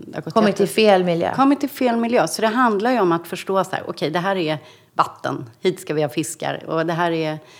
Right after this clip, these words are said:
Speaker 1: så att man hittar där folk verkligen kan utveckla sin största
Speaker 2: Och verka
Speaker 1: potential.
Speaker 2: fullt ut.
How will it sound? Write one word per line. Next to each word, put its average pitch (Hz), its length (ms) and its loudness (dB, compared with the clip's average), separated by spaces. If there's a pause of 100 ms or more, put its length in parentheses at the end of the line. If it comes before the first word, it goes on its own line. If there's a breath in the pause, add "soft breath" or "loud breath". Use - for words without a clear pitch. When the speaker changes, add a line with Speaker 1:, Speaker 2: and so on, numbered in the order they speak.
(300 soft breath)
Speaker 1:
så - 120 -4
att 196 100 -4
man 202 240 2 (340)
hittar 196 640 0
där 190 200 0
folk 175 360 -2
verkligen 165 360 -2
kan 247 500 0
utveckla - 460 -4
sin - 380 -10
största - 360 -10
Speaker 2:
Och 185 60 0
verka 185 220 6
Speaker 1:
potential. 165 280 4
Speaker 2:
fullt 160 140 -2
ut. - 280 -4